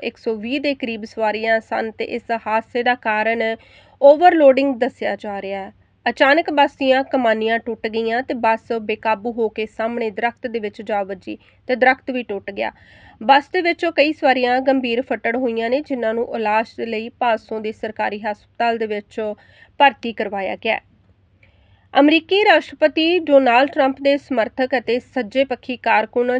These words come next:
ਚਾਰਲੀ ਕਿਰਕ ਨੂੰ ਇੱਕ ਪ੍ਰੋਗਰਾਮ ਦੌਰਾਨ ਗੋਲੀ ਮਾਰ ਕੇ ਖਤਮ ਕਰ ਦਿੱਤਾ ਗਿਆ। ਇਹ ਘਟਨਾ ਯੂਟਾ ਰਾਜ ਦੀ ਯੂਟਾ ਵੈਲੀ ਯੂਨੀਵਰਸਿਟੀ ਦੇ ਵਿੱਚ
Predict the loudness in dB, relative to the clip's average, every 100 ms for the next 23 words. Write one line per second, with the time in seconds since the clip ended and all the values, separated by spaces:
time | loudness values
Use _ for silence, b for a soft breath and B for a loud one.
0 | -2 0 0 -2 -6 -4 -4 -4 -4 -4
1 | -4 -8 -8 -8 -6 -4 -2 -4 -4 -4
2 | -2 -2 -4 -4 -2 -2 -2 -4 -4 -6
3 | -4 -4 -4 -6 -8 -8 -8 -6 0 0
4 | 0 _ b b b 0 2 4 2 4
5 | 4 4 0 2 4 6 4 2 -2 0
6 | 2 0 -4 -10 -8 -6 -6 0 2 4
7 | 4 2 0 -2 -2 -2 -4 -6 -8 -4
8 | -6 -8